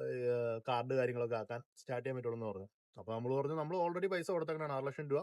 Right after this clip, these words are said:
നാട്ടിൽ ആറ് ലക്ഷം രൂപ കൊടുത്തേക്കണയാണ്. അപ്പൊ അത്, ഏ, ഈ പറഞ്ഞ പോലെ ഇവിടെ നിനക്കാണ് അയച്ചു തന്നെ, അങ്ങനെ എല്ലാ സംഭവങ്ങളും സെറ്റ് ചെയ്തൊക്കെ ഉണ്ടെന്നാണ് ഞങ്ങളോട് പറഞ്ഞേക്കണേ, താമസവും കാര്യങ്ങളെല്ലാം റെഡി ആയിട്ടുണ്ടെന്ന് പറഞ്ഞേക്കണേന്ന്" പറഞ്ഞു. അന്നേരമാണ് അവൻ അറിയണേ അങ്ങനെ ഒരു സംഭവം അവന് കിട്ടിയിട്ടില്ല.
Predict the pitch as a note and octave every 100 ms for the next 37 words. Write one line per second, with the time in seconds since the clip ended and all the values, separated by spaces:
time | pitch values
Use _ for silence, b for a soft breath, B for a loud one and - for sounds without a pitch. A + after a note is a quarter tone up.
0 | - C#3 C3+ D3 D#3 C#3+ C#3 D3 C#3+ C3
1 | A#2 A#2+ C3+ B2 D#3+ _ b b b b
2 | C3+ B2 C#3+ - D#3 D#3+ F3 F#3+ D#3+ D#3
3 | D3+ D3 D3+ D3+ D3 D3 D3 D#3 E3 -
4 | D3+ D#3 D3 C#3 D#3+ D3 C3+ C#3+ C#3 C#3
5 | C#3 C#3+ C3+ C3+ C#3+ D3 C#3+ - D3 C#3
6 | C3 D3 C#3+ C#3+ C#3+ D3 C#3+ C3+ C#3 B2
7 | B2 C3 D3+ _ _ _ _ - C3 C3
8 | C3 D3+ C#3 C#3 C#3+ C#3 C#3+ C3+ D3 C3+
9 | C3+ C#3 B2+ A#2 A2+ A2 G2 - _ _
10 | _ _ _ _ _ _ - A2 A#2 D3+
11 | E3 D3 C3+ D#3 C#3+ C3 B2+ D3+ C#3 A#2+
12 | C3+ D3 - A#2 B2 D3+ D#3+ D#3+ F3+ -
13 | - B2+ C3+ C3 B2